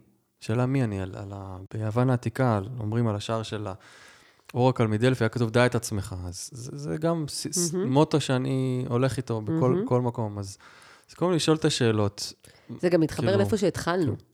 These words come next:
Speaker 1: כן. מהמם.
Speaker 2: כי אני אזכיר את זה עוד הרבה פעמים. אם תשוקה, אם אתם מסכימים איתנו שתשוקה שווה רצ-, להתחבר למהות של מי אני, אני,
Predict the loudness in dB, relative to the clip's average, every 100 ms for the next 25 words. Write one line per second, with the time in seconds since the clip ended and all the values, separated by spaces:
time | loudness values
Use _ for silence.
0 | _ -6 -4 -4 -4 -4 -2 0 0 -2
1 | -4 -4 -2 2 2 2 2 2 2 2
2 | -2 -6 _ _ _ 2 4 4 0 -6
3 | -6 -4 -4 -6 -8 _ _ -4 0 2
4 | 0 0 0 0 0 -2 -6 -6 -8 -8
5 | -8 -2 -2 -2 0 0 0 -6 _ _
6 | _ _ _ _ -6 -2 -2 -2 -4 -6
7 | -8 -6 -6 2 4 4 4 2 2 2
8 | 4 2 4 2 2 0 2 0 0 0
9 | 0